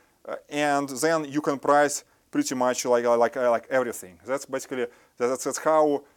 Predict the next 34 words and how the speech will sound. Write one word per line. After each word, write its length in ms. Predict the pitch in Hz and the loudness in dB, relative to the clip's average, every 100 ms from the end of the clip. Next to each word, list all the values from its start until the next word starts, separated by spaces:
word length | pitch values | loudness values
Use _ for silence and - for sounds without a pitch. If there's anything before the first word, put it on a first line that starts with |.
| _ | _
um, 440 | 139 123 120 117 123 - - | -2 0 0 -2 -10 -18 -20
d-, 120 | 120 | -12
uh, 300 | 127 127 123 | -4 0 0
like, 180 | 120 120 | 0 -2
exotic 340 | 123 143 156 117 | -6 -8 -8 -8
derivatives 540 | 131 131 131 135 - | -6 -4 -4 -6 -6
are 60 | 120 | -6
priced, 500 | 123 110 127 - - _ _ _ | -2 -2 -2 -8 -18 _ _ _
uh, 240 | 131 113 | -6 -4
whose, 460 | 110 - 147 135 - | -4 -6 -6 -6 -8
uh, 420 | 139 131 123 123 | -6 -2 0 -2
prices 520 | 117 135 143 139 127 | -2 0 0 0 -6
are 140 | - 123 | -6 -6
not, 300 | 131 131 - _ _ _ - | -2 -2 -4 _ _ _ -10
uh, 40 | |
uh, 520 | 120 117 113 113 123 117 | -4 0 0 -2 -4 -6
easy 220 | 151 127 | -6 -10
to 160 | 113 127 | -2 -2
obtain 320 | 120 147 127 | -2 -4 -6
using 220 | 123 120 | -8 -10
anal-, 260 | 120 117 120 | -8 -8 -6
an-, 220 | 117 117 | -8 -8
an-, 220 | 123 117 120 | -10 -10 -10
analytical 440 | 117 117 - 113 | -10 -10 -12 -10
methods, 400 | 113 110 - - _ _ _ _ _ _ _ _ | -8 -10 -12 -20 _ _ _ _ _ _ _ _
and 100 | - | -10
which 140 | 139 156 | -6 -4
is, 140 | - | -6
uh, 480 | 117 131 127 120 113 - _ _ | -6 -6 -2 0 0 -4 _ _
uh, 240 | 117 113 | -2 -2
the 140 | 107 117 | -2 -4
case 440 | - 143 123 - 131 | -4 -4 -4 -6 -8
for, 180 | 117 127 | -10 -10
for, 520 | - 120 117 110 107 | 0 2 4 4 2